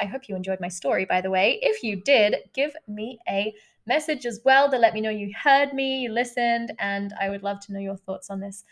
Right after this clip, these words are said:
So reach out. My D Ms are open for you.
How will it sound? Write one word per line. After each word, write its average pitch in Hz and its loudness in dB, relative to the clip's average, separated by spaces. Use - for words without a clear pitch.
So 220 -2
reach 240 -4
out. 208 2
My 202 -4
D 196 -6
Ms 196 -6
are - -4
open 220 -6
for 196 -8
you. 320 2